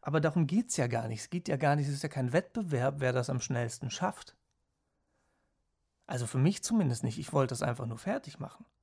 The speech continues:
Und das hat ja geklappt. Das war mein Ziel und das habe ich erreicht. Und, ähm, warum schreiben dann, äh, Leute,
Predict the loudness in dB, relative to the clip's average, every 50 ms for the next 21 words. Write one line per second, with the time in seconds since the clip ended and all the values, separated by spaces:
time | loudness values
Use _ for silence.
0 | _ _ _ _ _ -8 -4 -4 -4 -4 -4 -6 -4 -2 0 0 0 -2 -2 0
1 | 0 0 0 -2 _ -16 -14 -4 0 2 2 4 2 0 -2 -2 -2 0 0 0
2 | 0 -2 -2 -2 -2 -2 -2 -2 -2 0 0 0 0 0 0 2 4 2 2 2
3 | -4 -18 _ -20 -20 -20 -20 -20 -20 -20 -20 -16 _ -2 2 2 4 2 2 0
4 | -4 -6 -6 -4 -2 -2 -2 -4 -6 -10 -16 _ 0 2 2 4 2 2 2 0
5 | 2 2 4 2 2 -2 _ _ _ _ _ _ _ _ _ _ _ _ _ _
6 | _ _ _ _ _ _ _ _ _ _ _ _ _ _ _ _ _ _ _ _
7 | _ _ _ _ _ _ _ -6 -4 -4 -2 2 4 4 4 4 4 4 4 6
8 | 6 6 6 4 2 0 0 -2 -2 -2 0 2 2 2 0 -2 -6 -12 _ _
9 | _ _ _ _ _ _ -6 -2 0 0 2 0 -2 -2 -2 -2 -2 -2 -2